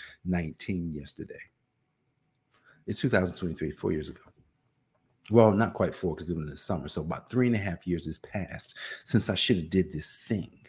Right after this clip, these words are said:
that I didn't do. So let me ask you a question. What's the reason why we don't do something? And I had to ask myself this question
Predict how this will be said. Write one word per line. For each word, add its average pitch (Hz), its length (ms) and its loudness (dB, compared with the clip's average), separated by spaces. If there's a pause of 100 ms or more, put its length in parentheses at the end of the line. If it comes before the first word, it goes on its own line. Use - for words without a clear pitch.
(360)
that - 120 -6
I - 160 -4
didn't 101 300 2
do. 73 220 -12 (1200)
So - 160 12
let 180 100 12
me 185 80 10
ask 151 160 6
you - 60 -8
a - 20 -6
question. 82 260 -2 (1080)
What's 196 240 8
the 220 160 4
reason 113 500 2
why 92 140 0
we 85 280 -2
don't 104 440 0
do 90 180 2
something? - 540 -8 (1400)
And 120 80 8
I 170 40 12
had 240 140 12
to 98 60 6
ask 117 220 6
myself 98 340 4
this 82 140 -4
question 92 480 2